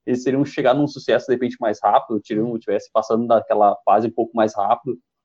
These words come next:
tivesse sofrido um pouco menos com o Derek, porque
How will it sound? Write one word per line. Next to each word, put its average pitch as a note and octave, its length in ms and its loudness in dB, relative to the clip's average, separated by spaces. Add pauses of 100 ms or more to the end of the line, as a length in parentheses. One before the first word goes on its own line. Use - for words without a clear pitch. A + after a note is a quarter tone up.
tivesse A2 360 0
sofrido C3+ 380 0
um B2+ 80 0
pouco C3+ 240 2
menos A#2+ 320 2
com - 140 -6
o A2+ 40 0
Derek, A#2 360 2
porque - 300 -4